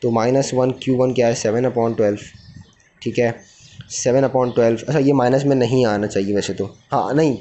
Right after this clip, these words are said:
यहाँ minus आप put करोगे, question आप minus put करोगे, सही है। प्लस ज़ीरो, फ़ाइव upon twelve, ज़ीरो तो ज़ीरो हो गया, ठीक है, माइनस ट्वेल्व, ओ सॉरी, माइनस सेवन upon twelve। तो माइनस सेवन upon twelve आपका आंसर आ गया, value of the game।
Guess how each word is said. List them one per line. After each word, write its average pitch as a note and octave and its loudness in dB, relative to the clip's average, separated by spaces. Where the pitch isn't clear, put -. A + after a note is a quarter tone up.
यहाँ D#3 2
minus D3+ 0
आप C#3+ 0
put C3+ -6
करोगे, G2 -2
question E3+ 2
आप D#3+ 2
minus C#3+ 0
put A#2+ -8
करोगे, G#2+ 0
सही G#2+ -2
है। F#2+ -4
प्लस C3+ 2
ज़ीरो, C3+ 2
फ़ाइव A#2+ 2
upon A#2 0
twelve, G#2 0
ज़ीरो D3+ 4
तो D3 4
ज़ीरो C#3+ 4
हो C3+ 2
गया, C#3 2
ठीक A#2+ -4
है, B2 0
माइनस C3 2
ट्वेल्व, A#2 2
ओ C#3 2
सॉरी, A2+ 0
माइनस B2+ 2
सेवन A#2+ 2
upon A2 -2
twelve। F2+ 0
तो B2+ -6
माइनस D3 2
सेवन D3+ 2
upon C#3 2
twelve C3+ 2
आपका B2 0
आंसर A#2+ 0
आ C#3 4
गया, B2+ 2
value A#2+ 2
of A2+ 2
the A2+ 0
game। G2 -2